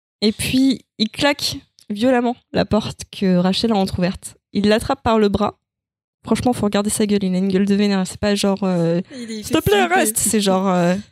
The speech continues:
Speaker 1: Reste, bâtarde ». Il l'envoie valser contre le mur et je, je...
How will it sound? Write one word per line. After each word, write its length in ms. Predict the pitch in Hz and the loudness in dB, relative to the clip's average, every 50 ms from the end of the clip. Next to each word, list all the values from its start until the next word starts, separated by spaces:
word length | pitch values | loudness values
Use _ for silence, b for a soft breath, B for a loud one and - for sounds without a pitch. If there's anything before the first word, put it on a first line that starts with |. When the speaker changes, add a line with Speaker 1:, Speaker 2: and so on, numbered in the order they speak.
| _ _ - | _ _ -2
Speaker 1:
Reste, 320 | 233 240 - - - - - - _ _ _ _ _ _ | 0 0 0 -2 -6 -10 -12 -14 _ _ _ _ _ _
bâtarde ». 320 | - 190 - 180 - - - - b b b b b b b b b b b b b _ _ _ - | -4 -2 -2 -2 -4 -4 -8 -10 b b b b b b b b b b b b b _ _ _ -2
Il 120 | 226 240 | 0 2
l'envoie 340 | 254 269 294 254 277 277 269 | 2 2 2 4 2 2 2
valser 420 | 269 294 302 320 - - 330 330 | 2 2 0 0 0 0 0 0
contre 340 | - - 226 240 - - 240 | 0 0 -2 -2 0 2 2
le 60 | 233 | 2
mur 220 | 226 226 226 220 - | 4 2 2 2 2
et 120 | - 208 | 2 0
je, 180 | 208 - - - - | 0 0 -2 -4 -4
je... 640 | 202 202 202 208 202 202 202 190 190 185 147 - | -2 0 2 2 4 4 4 4 4 2 2 0